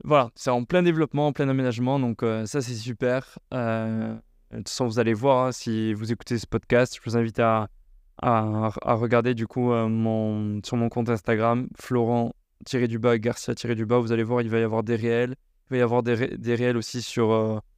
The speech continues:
euh, le compte Cosmos, sur le compte d'Hugo. Donc voilà. Voilà, vous pouvez retrouver, euh, tout ça, euh, via nos réseaux sociaux.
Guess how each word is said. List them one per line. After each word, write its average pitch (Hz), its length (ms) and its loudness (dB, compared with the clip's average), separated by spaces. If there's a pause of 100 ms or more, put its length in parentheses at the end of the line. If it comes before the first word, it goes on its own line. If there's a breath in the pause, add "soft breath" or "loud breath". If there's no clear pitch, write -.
(240)
euh, 117 240 0
le 113 640 0
compte 120 260 0
Cosmos, 127 580 0
sur - 240 -4
le 113 80 0
compte 120 220 -2
d'Hugo. 127 440 0 (500 loud breath)
Donc 120 220 0
voilà. 117 180 2 (720)
Voilà, 120 220 2
vous 104 60 -4
pouvez 120 280 2
retrouver, 123 460 0
euh, 120 160 2
tout 127 200 -8
ça, 135 300 0 (480)
euh, 117 280 -8 (400)
via 117 520 0
nos 131 220 0
réseaux 120 240 2
sociaux. - 360 -6